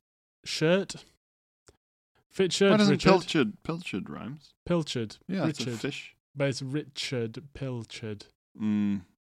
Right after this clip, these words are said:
Speaker 1: I think fit shirt is better than, uh,
Speaker 2: Pitchard?
Speaker 1: Pitchard, as in
Speaker 2: Yeah.
Speaker 1: you've put something in a pitcher?
Speaker 2: Yeah.
Speaker 1: Okay.
Speaker 2: That could be a new verb.
Speaker 1: Um, recently pictured, Richard. Hmm.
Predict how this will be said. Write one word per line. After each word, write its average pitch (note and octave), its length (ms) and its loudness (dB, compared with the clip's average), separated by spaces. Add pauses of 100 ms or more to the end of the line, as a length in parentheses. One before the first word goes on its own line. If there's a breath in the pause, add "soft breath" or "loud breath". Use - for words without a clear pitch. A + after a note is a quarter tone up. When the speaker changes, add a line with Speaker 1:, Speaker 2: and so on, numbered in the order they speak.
(480)
Speaker 1:
I D3+ 60 -6
think F3 140 0
fit - 300 -4
shirt C#3+ 380 0
is A2+ 80 -6
better A#2 240 -6
than, G#2+ 280 -8
uh, G#2+ 100 -12
Speaker 2:
Pitchard? F3+ 380 2 (1120)
Speaker 1:
Pitchard, A2+ 420 -4 (140)
as C3 140 -4
in C3 100 -2
Speaker 2:
Yeah. - 40 0
Speaker 1:
you've - 160 -10
put C#3+ 120 0
something B2+ 200 -2
in A#2+ 100 -2
a G#2+ 40 -6
pitcher? C#3 380 -6 (120)
Speaker 2:
Yeah. G#2+ 320 -2 (520)
Speaker 1:
Okay. A2+ 200 -4 (140)
Speaker 2:
That B2+ 100 -14
could A2 120 -10
be G#2 80 -2
a F#2+ 40 -4
new G2 220 -4 (100)
verb. G2 400 -6 (220)
Speaker 1:
Um, A#2+ 340 0 (400)
recently G#3+ 380 8
pictured, C#3+ 560 4
Richard. A2+ 400 -2 (100)
Hmm. B2 140 -6